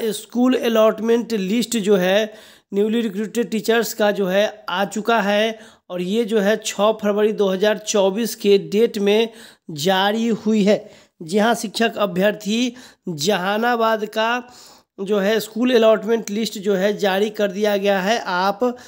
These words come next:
चेक कर सकते हैं, देख सकते हैं, अपने चैनल पे जो है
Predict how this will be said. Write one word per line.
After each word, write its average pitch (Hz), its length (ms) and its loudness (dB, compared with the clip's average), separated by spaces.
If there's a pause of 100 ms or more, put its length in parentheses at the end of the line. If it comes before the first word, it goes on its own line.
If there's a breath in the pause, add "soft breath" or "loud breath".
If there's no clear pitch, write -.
(260 loud breath)
चेक 285 280 -10
कर 247 160 2
सकते 220 400 0
हैं, 208 300 2
देख 220 220 0
सकते 214 380 0
हैं, 208 180 2
अपने 208 540 0 (360 loud breath)
चैनल 214 360 -2
पे 220 140 0
जो 208 160 2
है 208 340 2